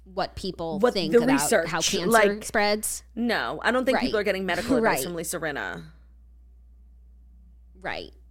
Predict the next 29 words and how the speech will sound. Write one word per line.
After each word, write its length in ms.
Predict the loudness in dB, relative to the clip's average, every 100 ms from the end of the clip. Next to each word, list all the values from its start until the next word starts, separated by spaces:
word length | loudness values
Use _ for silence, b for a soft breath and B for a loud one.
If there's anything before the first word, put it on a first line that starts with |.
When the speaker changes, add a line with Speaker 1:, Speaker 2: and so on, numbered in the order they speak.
| -20 -20 -20 -12
Speaker 1:
But 100 | -2
it 60 | 0
was 140 | 2 0
a 40 |
crazy 280 | -2 -4 -4
thing 180 | -6 -6
for 140 | -6
her 120 | -8
to 60 | -6
say, 360 | -4 -4 -6 -6
just 160 | -4
within 220 | -4 -4 -4
the 80 |
scope 380 | -2 2 4 4
Speaker 2:
No, 60 | 0
Speaker 1:
of 60 |
Housewives. 280 | -8 -10 6
Speaker 2:
I 140 | 8 10
was 140 | 6
sh-, 140 | 2
like, 240 | 4 4 4
I 120 | 6 8
was 120 | 6
shocked 480 | 2 -2 -2 -6 -8
when 160 | -6
I 100 | -4
heard 240 | -4 -6 -6
it. 140 | -4
Like, 320 | -2 -4 -10